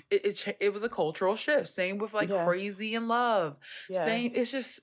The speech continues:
Speaker 1: uh, same with Superbad. Remember, we all just collectively decided that was good. And this was before the internet was even, like, what it is today, where
Speaker 2: Mm-hmm.
Speaker 1: we had to, like, unanimously decide that something was good.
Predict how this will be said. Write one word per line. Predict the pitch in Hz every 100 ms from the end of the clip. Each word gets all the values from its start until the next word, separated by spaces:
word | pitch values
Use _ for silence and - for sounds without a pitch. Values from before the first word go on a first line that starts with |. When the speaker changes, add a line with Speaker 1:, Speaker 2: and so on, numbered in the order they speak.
| -
Speaker 1:
uh, |
same | 170 262 330
with | 359 -
Superbad. | 320 349 262 220 175 127 - - -
Remember, | 233 233 320 330
we | 254 247 -
all | 175 185 196
just | 190 190 - - _ _ _ - - _
collectively | - 233 202 202 269 226 220
decided | 190 202 196 196
that | 185
was | 170 160
good. | 180 185 202
And | 202
this | 240
was | 240
before | 190 180 - 208
the | 165
internet | 180 208 208 151
was | 175 -
even, | 190 175 170
like, | 165
what | 151 156 175
it |
is | 175 170 170
today, | 165 160 165
where | 170 - -
Speaker 2:
Mm-hmm. | 202 214 262
Speaker 1:
we | 196
had | 208 170
to, | 170
like, | 151 151
unanimously | 165 160 165 175 180 175 - 175
decide | 156 156 - 156 160 165 156
that |
something | 160 165 156 156
was | 151 147
good. | 156 165